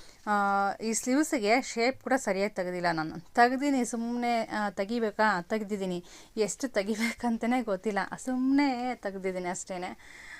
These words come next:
ಆ, ನಮಗೆ ಫ್ರಂಟ್ ನಾರ್ಮಲ್ಲು, ಹ್ಮ್, ಅಂದ್ರೆ ಫ್ರಂಟಲ್ಲಿ, ಆ, ನೆಕ್ ಕೂಡ ನಮ್ಗೆ ಕಡಿಮೆ ಇದೆ ಅಲ್ವಾ,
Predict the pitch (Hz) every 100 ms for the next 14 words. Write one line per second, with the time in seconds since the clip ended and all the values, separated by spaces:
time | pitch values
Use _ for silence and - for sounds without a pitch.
0 | - 208 202 202 202 196 190 196 196 196
1 | - 190 190 214 185 165 190 226 226 220
2 | 214 - 196 190 185 180 170 160 170 208
3 | 254 214 202 226 240 190 180 285 - -
4 | - 214 202 190 208 - 226 220 220 196
5 | 180 165 170 175 165 160 175 170